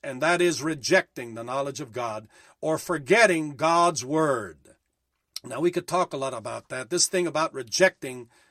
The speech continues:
God's word or rejecting our redemption, you find people do it all the time. Christian people, they call themselves Christian,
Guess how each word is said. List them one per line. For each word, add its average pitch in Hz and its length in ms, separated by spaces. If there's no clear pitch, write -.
God's 135 360
word 139 380
or 147 140
rejecting 135 800
our 139 200
redemption, 123 580
you 196 140
find 170 260
people 165 300
do 135 200
it 131 60
all 127 160
the 131 100
time. 170 340
Christian 165 520
people, 139 420
they 214 140
call 320 260
themselves 226 480
Christian, 101 560